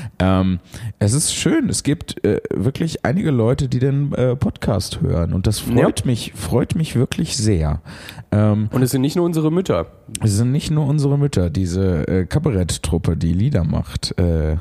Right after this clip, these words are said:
Speaker 2: <laughs>
Speaker 1: nee, das sind eure Mütter, ne?
Speaker 2: Eu-, eure Mütter? Ich weiß es nicht. Ich kenn mich mit sowas auch nicht
Speaker 1: Redet,
Speaker 2: aus.
Speaker 1: redet mal mit euren Müttern, weil,
Speaker 2: Ja.
Speaker 1: äh, das geht so nicht.
Speaker 2: <laughs>
Speaker 1: Nee, aber mir hat vorhin auch, ähm,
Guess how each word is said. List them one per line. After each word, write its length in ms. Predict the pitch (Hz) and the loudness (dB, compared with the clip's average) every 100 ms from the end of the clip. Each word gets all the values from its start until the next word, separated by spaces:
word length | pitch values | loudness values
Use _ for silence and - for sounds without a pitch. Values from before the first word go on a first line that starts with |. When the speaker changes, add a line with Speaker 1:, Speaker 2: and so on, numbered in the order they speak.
| - - | -6 -8
Speaker 2:
<laughs> 580 | - - - - - | -8 -4 -4 -4 -8
Speaker 1:
nee, 180 | - 85 | -2 0
das 140 | 82 90 | 0 0
sind 160 | 101 - | -2 0
eure 200 | 120 90 | 2 2
Mütter, 300 | 78 - 73 | 2 0 2
ne? 80 | 87 | 2
Speaker 2:
Eu-, 140 | 107 | 2
eure 220 | 104 113 | 2 0
Mütter? 340 | 117 131 160 170 - - | 0 0 -2 -2 -12 -10
Ich 140 | 101 | -6
weiß 200 | 95 101 | -4 -4
es 100 | 95 | -6
nicht. 140 | 95 - | -6 -6
Ich 140 | - | -6
kenn 200 | - 160 | -2 0
mich 140 | 139 120 | 0 -2
mit 140 | 110 | -2
sowas 300 | 120 113 98 | -2 0 -2
auch 180 | 104 - | -4 -4
nicht 180 | 92 110 | -2 0
Speaker 1:
Redet, 340 | 120 110 - | 2 2 0
Speaker 2:
aus. 80 | - | 0
Speaker 1:
redet 200 | 117 107 92 | 2 2 2
mal 100 | 90 | 2
mit 140 | 85 | 0
euren 260 | 65 76 76 | 0 0 0
Müttern, 460 | 76 87 78 87 | 0 0 2 0
weil, 80 | 85 | 2
Speaker 2:
Ja. 160 | 104 101 | 2 2
Speaker 1:
äh, 420 | - - 62 58 | 0 -2 -2 -2
das 200 | 65 80 | -2 -4
geht 200 | - - | 0 -2
so 100 | - | 0
nicht. 240 | - - - - | -2 -2 -4 -4
Speaker 2:
<laughs> 140 | - - | -4 0
Speaker 1:
Nee, 160 | 147 | 2
aber 120 | 147 131 | 4 4
mir 120 | 127 | 2
hat 120 | 185 | 0
vorhin 240 | - 135 131 | 0 0 0
auch, 260 | 104 - - | 0 -2 -2
ähm, 460 | 104 113 113 113 | 0 2 2 0